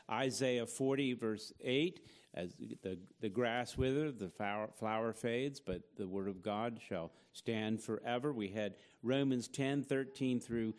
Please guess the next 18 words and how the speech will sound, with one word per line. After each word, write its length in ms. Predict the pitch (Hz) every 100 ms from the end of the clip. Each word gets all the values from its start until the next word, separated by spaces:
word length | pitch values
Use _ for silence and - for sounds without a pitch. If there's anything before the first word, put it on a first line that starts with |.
| - -
fifteen, 580 | - 196 196 147 135
which 160 | 139 123
is 80 | 110
a 80 | 123
lot 240 | 147 139
longer 360 | 139 151 139 123
section. 540 | - 165 165 156 76 - - - - -
But 120 | 113
this 220 | 131 160
week, 160 | 175 147
I'm 100 | 143
gonna 120 | 135
talk 340 | 123 143 143 -
about 300 | 123 123 117
how 420 | 104 127 131 131
to 220 | - 120 107 - - -
memorize 640 | 131 185 165 107 95 -
something 540 | 135 120 110 113 107